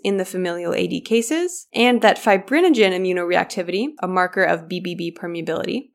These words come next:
correlated with age of onset in the familial A D cases,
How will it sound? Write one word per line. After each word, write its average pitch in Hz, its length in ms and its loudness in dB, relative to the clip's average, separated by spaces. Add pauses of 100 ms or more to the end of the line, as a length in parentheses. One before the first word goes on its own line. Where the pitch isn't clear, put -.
correlated 285 580 4
with 208 180 2
age 226 240 4
of 202 160 -2
onset 269 520 4
in 214 160 0
the 202 80 2
familial 175 500 -4
A 170 160 0
D 165 140 -8
cases, - 640 -4